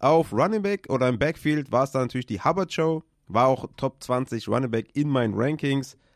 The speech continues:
als Miles Sanders Ersatz mit dreiundfünfzig zu elf Snaps gegen Raheem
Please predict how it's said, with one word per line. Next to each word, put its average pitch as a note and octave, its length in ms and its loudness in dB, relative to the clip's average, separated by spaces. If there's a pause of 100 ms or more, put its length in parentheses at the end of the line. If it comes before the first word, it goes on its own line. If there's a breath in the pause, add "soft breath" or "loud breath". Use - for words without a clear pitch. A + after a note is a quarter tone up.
(140 soft breath)
als - 520 -2 (260)
Miles A2 320 -2
Sanders A#2+ 300 0
Ersatz G#2 500 -2 (140)
mit G2+ 400 -4 (200)
dreiundfünfzig C3+ 680 -2
zu - 120 -8
elf A#2+ 220 0
Snaps A#2+ 340 -2
gegen A#2 260 0
Raheem G#2+ 420 0